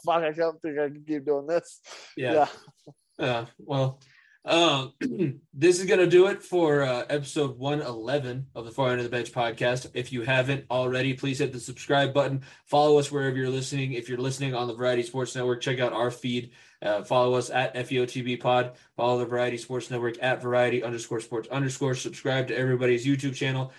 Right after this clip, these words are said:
Speaker 2: Check out the other shows that are on the network, especially, uh, big shout out to the Fat Boy Fadeaway Sports guys. They do Talking the Gridiron with myself.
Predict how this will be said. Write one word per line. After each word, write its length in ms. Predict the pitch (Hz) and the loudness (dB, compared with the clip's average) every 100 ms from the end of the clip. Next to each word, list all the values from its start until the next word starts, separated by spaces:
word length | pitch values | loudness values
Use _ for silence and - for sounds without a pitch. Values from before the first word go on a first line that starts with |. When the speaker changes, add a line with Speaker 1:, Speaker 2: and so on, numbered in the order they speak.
| - | -8
Speaker 2:
Check 180 | - 147 | 0 2
out 160 | 151 139 | 2 4
the 120 | 147 | 2
other 100 | 139 | 2
shows 300 | 135 143 135 | 0 -2 -2
that 100 | 135 | -4
are 80 | 131 | -4
on 120 | 131 | -4
the 60 | 127 | -4
network, 440 | 131 123 131 127 | -4 -4 -6 -8
especially, 580 | - 131 123 135 127 123 | -4 -4 -2 -2 -2 0
uh, 220 | 117 113 | -2 -2
big 180 | 113 117 | -2 -2
shout 220 | 131 120 | 0 0
out 160 | 120 - | -2 -4
to 100 | 120 | -8
the 60 | |
Fat 240 | 110 123 117 | -2 -2 0
Boy 160 | 117 | -4
Fadeaway 340 | 123 120 120 110 | -2 -2 -2 -4
Sports 320 | - 120 - | -4 -4 -2
guys. 300 | 120 113 - - - | -2 -2 -6 -20 -12
They 80 | - | -10
do 140 | 110 110 | -8 2
Talking 320 | 123 123 123 | 4 4 0
the 60 | |
Gridiron 460 | 113 120 120 120 117 | -2 0 0 0 -2
with 240 | 117 - | -4 -6
myself. 600 | 117 110 107 135 127 131 | -6 -6 -4 -2 0 -2